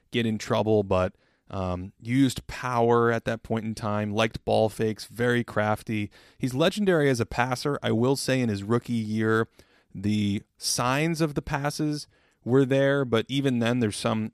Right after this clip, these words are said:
adjustment in terms of just being able to make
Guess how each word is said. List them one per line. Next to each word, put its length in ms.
adjustment 680
in 100
terms 360
of 240
just 160
being 180
able 160
to 140
make 320